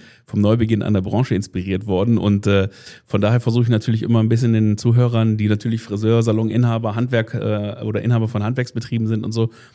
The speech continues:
ein bisschen was mitzugeben. Und, äh, meine Frage an dieser Stelle an dich, was sind so die Learnings, äh, die du dann halt auch haben durftest? Du warst in Schorndorf, also nicht in Stuttgart, sondern vor Stuttgart. <laughs> Und, äh, ihr habt dann halt ein neues Preiskonzept gemacht und ihr habt den neuen Salon aufgemacht m-,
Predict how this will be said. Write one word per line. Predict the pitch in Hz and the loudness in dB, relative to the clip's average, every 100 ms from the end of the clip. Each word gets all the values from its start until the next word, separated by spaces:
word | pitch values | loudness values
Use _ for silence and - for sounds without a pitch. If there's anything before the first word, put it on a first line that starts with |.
| _ - | _ -8
ein | 113 | -4
bisschen | 127 | 0
was | 117 | 2
mitzugeben. | 110 139 - 104 98 101 | 2 0 -2 -4 0 2
Und, | 104 101 | 0 -2
äh, | - 104 | -4 0
meine | 104 123 | 2 0
Frage | 135 - 117 127 | 0 -2 -2 -2
an | 127 | -2
dieser | 123 | -2
Stelle | 117 120 117 | -2 -2 -2
an | 107 | 0
dich, | 131 139 - _ _ _ _ - | -2 -4 -14 _ _ _ _ -6
was | 113 | -4
sind | 156 185 | -2 -4
so | |
die | 185 135 | -2 2
Learnings, | 110 120 165 131 104 - | 4 4 2 0 -2 -4
äh, | 95 98 95 | -2 -2 0
die | 101 | 0
du | 110 | 0
dann | 107 104 | 0 0
halt | 107 95 | -2 -2
auch | 104 - | -4 -4
haben | 107 98 | -4 -2
durftest? | 98 95 98 | -2 -4 -6
Du | 107 | -2
warst | 110 95 | -2 0
in | 127 | -2
Schorndorf, | - 117 123 123 - | 2 2 4 2 0
also | 101 | -2
nicht | 104 113 | -2 -2
in | 120 | -4
Stuttgart, | - 120 117 | -4 -2 -2
sondern | 107 101 95 | -2 -2 -2
vor | - 127 127 | 0 0 0
Stuttgart. | - 123 - 120 127 - 113 127 170 180 | -2 -4 0 0 -2 -4 -2 -2 -4 -10
<laughs> | - - - | -16 -20 -10
Und, | - 117 113 107 | 2 4 4 2
äh, | 110 107 | 2 2
ihr | 101 | 2
habt | 110 - | 0 2
dann | 110 | 2
halt | 107 107 | 2 0
ein | 110 | 0
neues | 107 107 - | 2 2 0
Preiskonzept | 104 123 - 117 123 120 | 0 0 -2 -2 -4 -2
gemacht | 117 113 113 117 | 0 2 2 0
und | 104 | -4
ihr | |
habt | 101 | -2
den | 104 | 0
neuen | 104 104 | 2 2
Salon | 101 92 117 | 2 0 0
aufgemacht | 117 - 113 117 - - | 0 0 0 0 -4 -2
m-, | 110 113 | 0 0